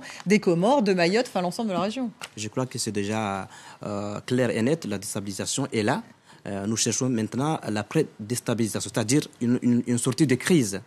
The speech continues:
Speaker 2: Mais je crois que le mieux, c'est de revenir aux accords de Fomboni de deux mille un. C'est le plus mieux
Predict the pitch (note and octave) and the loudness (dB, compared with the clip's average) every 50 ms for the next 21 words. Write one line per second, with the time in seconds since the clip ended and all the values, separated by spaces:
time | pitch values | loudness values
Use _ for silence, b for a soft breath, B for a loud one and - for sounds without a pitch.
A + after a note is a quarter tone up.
0 | - - B B B B B B - C3 B2 B2+ B2+ - D#3+ D3 - C3+ B2 B2 | -14 -20 B B B B B B 0 2 2 2 2 0 0 2 4 4 6 6
1 | A#2+ B2 B2+ C3 D3+ E3+ E3 - - - - A#2 A2+ A2+ G#2+ G#2+ A2 A2 B2+ C#3+ | 6 6 6 6 4 2 -2 -2 -2 0 2 2 2 2 2 2 2 4 4 2
2 | D3+ D3+ - _ _ _ A#2+ A#2+ G2+ A2+ G#2+ - - C3+ C3+ A2 G2+ G#2+ - - | 2 0 -4 _ _ _ 0 2 2 2 0 0 0 0 0 0 0 -2 -2 0
3 | C#3+ C#3 A#2+ A2+ A2 B2+ F3+ A3 b b b b b - A2 A2 A2 A#2 A2+ A2 | 0 2 2 2 2 2 0 0 b b b b b 0 0 2 4 4 2 2
4 | G#2+ - G#2 G2+ - - _ _ _ _ _ _ _ _ - - A2 G#2+ G#2+ G#2 | 0 -2 -6 -10 -14 -16 _ _ _ _ _ _ _ _ -4 -2 0 0 0 -2
5 | - - C3+ D3+ D#3 - C3 B2+ A2 F2+ | -2 0 2 4 4 6 6 4 4 2